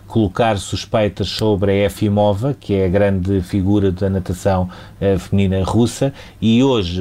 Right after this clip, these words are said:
parece que o Ryan Murphy, aos meios norte-americanos, não foi uma coisa que eu tenha ouvido, até porque a zona mista da natação é muito complicada para quem não tem lá atletas,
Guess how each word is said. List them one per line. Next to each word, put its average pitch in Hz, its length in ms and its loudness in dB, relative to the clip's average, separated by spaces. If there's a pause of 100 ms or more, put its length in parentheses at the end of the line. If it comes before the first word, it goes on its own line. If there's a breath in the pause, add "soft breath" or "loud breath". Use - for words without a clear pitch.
(100)
parece 107 360 0
que - 140 -4
o 101 100 2
Ryan 104 280 2
Murphy, 101 500 0
aos 95 200 0
meios 95 420 0
norte-americanos, 101 720 0
não 101 100 0
foi 98 140 -2
uma 95 100 0
coisa 95 160 -2
que - 80 -2
eu 92 60 0
tenha 95 200 0
ouvido, 98 280 2
até 131 200 -6
porque 90 360 -2 (360 loud breath)
a 95 60 -2
zona 98 220 2
mista 98 260 0
da 95 80 2
natação 92 480 0
é 92 60 2
muito 92 240 0
complicada 92 580 0
para - 220 -2
quem 90 340 0
não 87 160 0
tem 90 180 -2
lá 90 220 0
atletas, 98 580 0